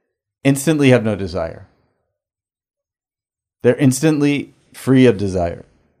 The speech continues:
Just like, uh, a person who, uh, a dreamer in the dream state is dreaming and has a full dream world and dream important things to finish and plans and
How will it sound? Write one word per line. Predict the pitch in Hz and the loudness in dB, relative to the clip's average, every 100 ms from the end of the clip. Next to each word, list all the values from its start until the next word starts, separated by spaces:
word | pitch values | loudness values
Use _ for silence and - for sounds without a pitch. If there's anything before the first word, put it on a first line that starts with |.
| 113 | -4
Just | 117 147 147 | 2 2 0
like, | 113 107 - 135 127 _ _ _ _ _ _ _ _ _ _ _ - | -2 0 -2 -8 -20 _ _ _ _ _ _ _ _ _ _ _ -2
uh, | 113 104 104 101 95 | 0 2 2 0 -2
a | 104 | -4
person | - 131 127 139 135 | -2 0 0 -2 -2
who, | 120 120 117 107 - _ _ _ _ _ _ _ _ _ _ _ _ | -2 0 -2 -4 -10 _ _ _ _ _ _ _ _ _ _ _ _
uh, | 101 95 - | -4 -4 -2
a | 104 | -4
dreamer | 95 120 127 139 143 | 0 2 4 2 -2
in | 113 | -4
the | 101 | -4
dream | 95 113 120 127 | -6 -6 -6 -8
state | - 110 113 - _ _ _ _ _ _ _ - | -6 -6 -6 -10 _ _ _ _ _ _ _ -12
is | 107 92 | -12 -8
dreaming | 107 117 131 143 131 _ _ | -4 0 0 -4 -12 _ _
and | 104 | -10
has | 104 98 | -8 -8
a | 104 | -10
full | - 123 | -4 -4
dream | 98 110 117 113 | -2 -2 0 0
world | 113 117 117 110 | 0 2 0 -2
and | 104 98 | -6 -8
dream | 95 110 113 107 92 _ | -8 -4 -4 -6 -10 _
important | 101 107 - 113 95 110 104 | -10 -10 -4 -4 -2 -6 -4
things | 113 113 98 | -4 -6 -6
to | 110 95 | -8 -8
finish | - 110 110 110 - - | -8 -6 -4 -6 -12 -18
and | 98 98 92 87 | -12 -10 -10 -8
plans | 110 113 110 110 104 95 | -4 -2 -2 -2 -4 -8
and | - 98 92 90 | -10 -8 -8 -8